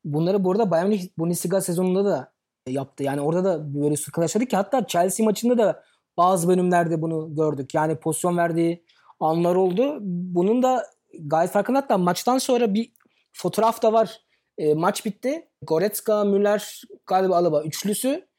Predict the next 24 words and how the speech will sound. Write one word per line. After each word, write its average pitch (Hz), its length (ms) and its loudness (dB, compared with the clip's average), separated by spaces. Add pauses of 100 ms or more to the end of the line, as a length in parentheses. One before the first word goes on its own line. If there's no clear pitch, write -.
(340)
soyunma 196 260 0
odasına 208 180 0
gitmeden 220 460 0
bir 226 140 -2
yedek 202 280 0
kulübesine 208 320 -2
oturup 220 260 -4 (100)
maçın 185 440 -2
istişaresini 196 600 -2
yaptılar 285 280 -2
ki 190 100 -2
ondan 185 180 0
sonra 196 220 -2
da 208 160 -4 (260)
şeyi 185 220 0
de 202 40 2
öğrendik. 180 420 0
Yani 151 280 -4 (340)
gerçekten 190 520 2
bu 202 240 -2
verilen 185 340 0
pozisyonlar 196 460 -2
da 202 60 0
konuşulmuş. 214 680 -4